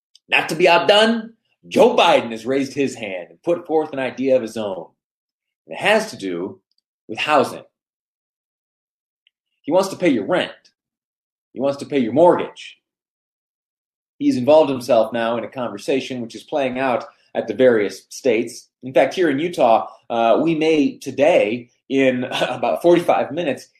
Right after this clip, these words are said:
hear from Governor Herbert with an update on that front. He put in place a moratorium on evictions. So if you get behind or for whatever reason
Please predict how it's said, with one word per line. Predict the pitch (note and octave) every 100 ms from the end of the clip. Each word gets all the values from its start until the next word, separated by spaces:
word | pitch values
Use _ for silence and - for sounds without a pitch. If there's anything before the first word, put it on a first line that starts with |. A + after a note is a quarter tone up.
| _
hear | D#3+ C#3+
from | D3+ C3
Governor | C3+ C3 A#2+
Herbert | D3+ E3+ C3 A2+
with | C3+
an | F3
update | F#3+ C3+ G2+
on | F2+
that | E2 -
front. | F2+ D2 _ _ _ _ _ _ - - - _
He | - E3
put | - D#3+ B2+ - -
in | C3
place | - C3+ A2+ A#2
a |
moratorium | A#2+ B2 A#2+ E3 D3+ C3 A2
on | G#2
evictions. | F#2 D#3 - - - - _ _ - - _ _ _ _
So | - A#2 G#2
if | A2+
you | B2
get | C3
behind | - C#3 C#3+ C#3 C3+ G#2
or | E2 - _ _ _ _ _ _ _ -
for | -
whatever | G2 C3 A#2
reason | B2 B2 A#2+ A#2+